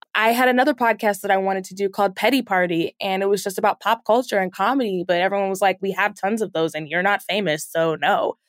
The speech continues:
So I was like, "How can I still do a comedy podcast, but it'd be something different and, uh, pe-, allow people to think it's not a comedy podcast?"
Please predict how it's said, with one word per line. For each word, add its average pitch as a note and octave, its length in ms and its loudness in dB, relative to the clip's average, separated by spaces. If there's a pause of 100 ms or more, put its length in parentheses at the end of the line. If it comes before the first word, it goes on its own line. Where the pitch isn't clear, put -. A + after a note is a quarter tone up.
(100)
So - 120 0
I - 80 6
was C4 140 4
like, B3 140 2
"How C#4+ 120 4
can G#4+ 140 0
I F4+ 60 4
still E4 180 -2
do C4 140 0
a A3+ 40 2
comedy A#3 300 0
podcast, F#3 540 0
but F#3 180 0
it'd G#3 140 2
be G#3 120 -2
something G3 400 0
different F#3+ 460 0
and, F3 320 -4 (220)
uh, - 160 0
pe-, G#3+ 180 -6
allow F#3+ 240 4
people F#3+ 300 -6
to - 160 -8
think G#3+ 300 2
it's F3 220 -4
not G3 300 4
a D#3+ 60 0
comedy C#3+ 340 -4
podcast?" - 460 -6